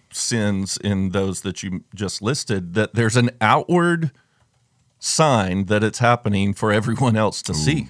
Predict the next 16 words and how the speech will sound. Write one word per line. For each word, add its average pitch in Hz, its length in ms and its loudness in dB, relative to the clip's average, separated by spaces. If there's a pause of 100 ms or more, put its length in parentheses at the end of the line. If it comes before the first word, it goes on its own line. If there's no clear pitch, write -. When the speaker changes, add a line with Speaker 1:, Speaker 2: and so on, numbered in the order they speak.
Speaker 2:
yeah, 80 220 -2
it's 78 120 -6
true. 80 320 -2
Speaker 1:
Because 131 280 2
a 135 80 4
pastor, 131 640 2 (240)
any 147 240 2
of 82 120 -4
us, 98 160 -2
could 104 260 -2
rail 113 380 2
against 101 680 -4
pornography, 117 720 0
which 107 320 -10 (140)
we 98 100 -6
should, 104 500 -4